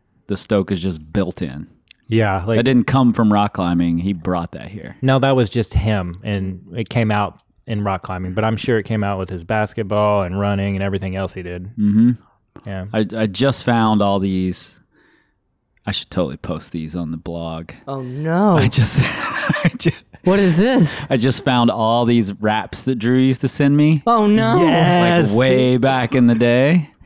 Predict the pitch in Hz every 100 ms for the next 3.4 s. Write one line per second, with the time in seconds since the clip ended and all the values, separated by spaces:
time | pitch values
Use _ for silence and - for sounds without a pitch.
0 | _ - 139 127 127 151 131 131 127 123
1 | 123 127 147 135 131 123 117 110 123 113
2 | - 120 113 113 110 - 107 90 98 107
3 | 107 117 - -